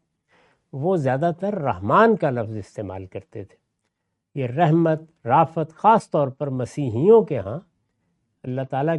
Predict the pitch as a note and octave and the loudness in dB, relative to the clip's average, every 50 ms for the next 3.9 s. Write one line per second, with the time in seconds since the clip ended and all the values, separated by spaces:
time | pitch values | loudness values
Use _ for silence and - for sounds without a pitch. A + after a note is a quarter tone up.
0 | D#3 - D#3 C#3 - - - - C#3+ B2+ - G3+ F#3+ _ - F3 D3+ A#2+ A#2+ G3 | -4 -4 -6 -6 -6 -8 -10 -10 -6 -2 -2 -2 -2 _ -2 -2 -2 2 0 0
1 | F#3 G3 E3 B2+ G#2+ G#2+ G2 G2 G#2 G2 F2+ F#2+ F#2 _ - G2 F#2 _ _ _ | 2 2 0 0 0 -2 -2 -2 -2 -4 -4 -6 -8 _ -12 -14 -14 _ _ _
2 | _ _ _ _ _ _ _ _ _ _ _ _ _ _ - A3 A3 - - - | _ _ _ _ _ _ _ _ _ _ _ _ _ _ -4 -4 -4 -4 -6 -6
3 | - B3+ B3+ B3 A#3 A3 G#3+ F#3+ D3+ C3 C#3+ F3 F3 - _ A#3+ A#3 | 2 4 4 4 4 4 2 2 2 0 -2 -2 -4 -2 _ 0 0